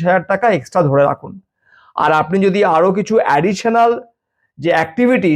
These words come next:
সেগুলো বুক করেন, তাহলে এটা আরও অনেকটাই বেড়ে যাবে। কি কি অ্যাডিশনাল অ্যাক্টিভিটি এরা করায় না, সেটা পুরো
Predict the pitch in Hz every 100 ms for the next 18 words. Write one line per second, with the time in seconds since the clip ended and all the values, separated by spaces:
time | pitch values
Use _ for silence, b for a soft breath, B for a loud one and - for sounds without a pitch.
0 | 139 175 170 202 170 190 190 214 226 285
1 | 190 156 165 165 160 233 269 - _ -
2 | 156 185 160 151 151 - 240 151 131 131
3 | - - - _ _ _ _ _ _ 220
4 | 233 262 202 202 180 214 196 196 202 202
5 | 202 190 180 165 147 151 156 160 240 -
6 | b b b b - - 190 240 269 -
7 | _ - 175